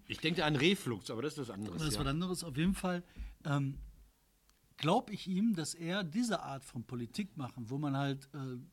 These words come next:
Speaker 2: sehr basisorientiert, einfache Entscheidungen, manchmal vielleicht auch populistisch findet, das war eine Sache, die liegt ihm nahe und das möchte er gerne entwickeln. Ich weiß nicht, ob das die bessere Art und Weise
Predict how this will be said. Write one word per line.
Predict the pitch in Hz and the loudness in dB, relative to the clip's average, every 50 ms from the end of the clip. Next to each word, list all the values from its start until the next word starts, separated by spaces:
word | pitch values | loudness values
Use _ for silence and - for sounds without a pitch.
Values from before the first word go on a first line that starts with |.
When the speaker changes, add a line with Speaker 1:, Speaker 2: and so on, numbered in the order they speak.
| _ - _ - | _ -20 _ -18
Speaker 2:
sehr | - 143 131 123 151 165 175 180 170 | -12 -8 -6 -4 -2 0 0 0 0
basisorientiert, | 151 135 139 151 180 202 196 175 - 180 175 165 170 175 170 160 - - - 180 175 170 170 - - - - - - - - _ - | -2 0 0 0 0 0 -2 -4 -8 -8 -8 -6 -6 -4 -6 -6 -8 -6 -2 0 0 0 0 -2 -8 -18 -18 -18 -18 -20 -14 _ 2
einfache | - 151 180 202 - - 170 - 170 170 | 4 4 4 4 2 -2 -4 -4 -6 -8
Entscheidungen, | 165 143 131 - - 147 151 165 175 175 170 165 160 156 151 156 170 175 185 180 180 180 170 | -6 -6 -6 -4 -2 -2 -2 0 0 0 0 0 -2 -2 -4 -6 -8 -8 -8 -10 -10 -10 -8
manchmal | 170 147 135 147 180 196 - 180 - | -4 0 2 2 2 2 0 -2 -4
vielleicht | - 165 160 156 151 - | -4 -4 -6 -6 -6 -6
auch | - | -4
populistisch | - - 139 - 147 139 170 175 - - 175 - - | -4 -4 -4 -4 -4 -4 -4 -4 -6 -6 -8 -6 -4
findet, | - 180 165 165 160 165 - - - - - - - - - - - - - - - - - | -2 0 0 0 -2 -4 -8 -20 -20 -20 -20 -20 -20 -20 -20 -20 -20 -20 -20 -20 -20 -12 -8
das | - 175 175 - | -8 -8 -4 -2
war | 208 | 0
eine | 202 196 190 175 | 0 0 0 0
Sache, | 185 185 180 - 175 | 0 -2 -2 -2 -4
die | 156 156 160 165 175 180 180 170 156 | -4 -6 -6 -6 -8 -8 -8 -6 -6
liegt | 156 175 - - | -6 -4 -4 -2
ihm | 180 147 | -2 0
nahe | 131 127 135 175 220 | 0 0 0 0 -2
und | 220 196 175 | -2 -2 -4
das | 202 190 | -4 -4
möchte | 185 175 - - | -6 -6 -4 -4
er | 180 165 | -4 -4
gerne | 165 170 170 170 | -2 -2 -2 -2
entwickeln. | 160 139 127 170 185 - 120 98 107 - | -2 -2 -2 -2 -2 -4 -6 -8 -8 -10
Ich | - 120 - - | -12 -10 -6 -4
weiß | 156 196 196 - | -2 -2 -2 -2
nicht, | - 180 | -4 -4
ob | 165 - | -4 -4
das | - 156 | -6 -6
die | - 143 | -6 -6
bessere | 131 175 190 - 190 147 139 | -6 -4 -4 -4 -4 -4 -4
Art | 135 135 135 | -4 -6 -6
und | 147 131 | -8 -8
Weise | 123 143 147 139 131 | -6 -6 -8 -8 -8